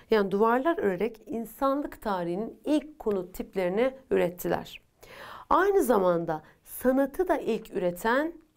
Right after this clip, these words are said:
Homo sapienslerdir. Sapiensler günümüzden otuz beş bin yıl önce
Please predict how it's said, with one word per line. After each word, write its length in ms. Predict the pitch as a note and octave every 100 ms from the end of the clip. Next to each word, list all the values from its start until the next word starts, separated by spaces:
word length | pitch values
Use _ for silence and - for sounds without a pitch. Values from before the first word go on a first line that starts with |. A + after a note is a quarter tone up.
| _ -
Homo 400 | A3+ G#3 A#3+ B3
sapienslerdir. 960 | A3 G#3 F3+ F3 F3+ E3+ E3 - - - - -
Sapiensler 800 | - D#4+ F4 E4 C4 B3+ G3+ F#3+
günümüzden 640 | G3+ B3 B3+ A3+ B3+ B3+ B3+ -
otuz 380 | A3 A#3 G#3+ G#3+
beş 320 | C#4 - -
bin 260 | F3+ E3+
yıl 180 | F3+ C#4+
önce 640 | - F#3 E3+ D#3+ G3 B3+